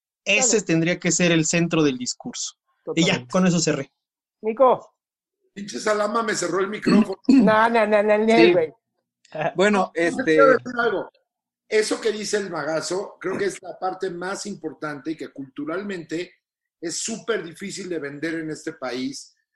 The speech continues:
Speaker 3: porque entre los güeyes estos sin útero que dicen, "No, no los maten", como el imbécil de Verástegui,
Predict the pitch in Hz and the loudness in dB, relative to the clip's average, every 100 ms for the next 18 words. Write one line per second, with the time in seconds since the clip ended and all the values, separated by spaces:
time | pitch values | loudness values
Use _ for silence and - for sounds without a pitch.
0 | _ 156 143 156 160 - 170 156 180 170 | _ -10 -8 -6 -8 -10 -12 -8 -6 -4
1 | 175 151 220 262 262 220 202 233 214 - | -4 -2 -2 -2 -4 -2 -2 -4 -6 -12
2 | - - 254 254 214 214 214 208 196 175 | -14 -8 -8 -6 -8 -2 -2 -2 -4 -6
3 | 170 202 220 233 381 403 381 302 311 311 | -8 -6 -6 -4 -6 -4 -4 -4 -4 -4
4 | 208 233 240 233 185 165 160 156 180 202 | -4 -6 -6 -6 -8 -6 -6 -6 -8 -6
5 | 190 151 143 147 156 - 151 156 156 | -4 -2 -2 -2 -4 -8 -8 -6 -8